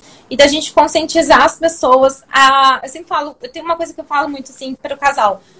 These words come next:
Se tu quer ter uma concepção, sai da internet, porque a internet, ao mesmo tempo que trouxe muita coisa boa, muita informação,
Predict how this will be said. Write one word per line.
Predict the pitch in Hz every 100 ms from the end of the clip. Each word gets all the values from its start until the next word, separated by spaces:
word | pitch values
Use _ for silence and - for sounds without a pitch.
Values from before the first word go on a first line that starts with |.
| -
Se | -
tu | 269 311
quer | 320 294 349
ter | 381 330 302
uma | 302 285
concepção, | 269 262 - _ 302 294
sai | - 285
da | 294
internet, | 285 285 285 277 240 226 -
porque | _ - 277 262
a |
internet, | 269 269 269 254 285 - - _ -
ao | 277
mesmo | 294 294
tempo | 370 302 294
que |
trouxe | 302 269 311 294
muita | 277 285 -
coisa | 240 214 320
boa, | 233 220 254
muita | 277 339
informação, | 370 277 302 311 254 233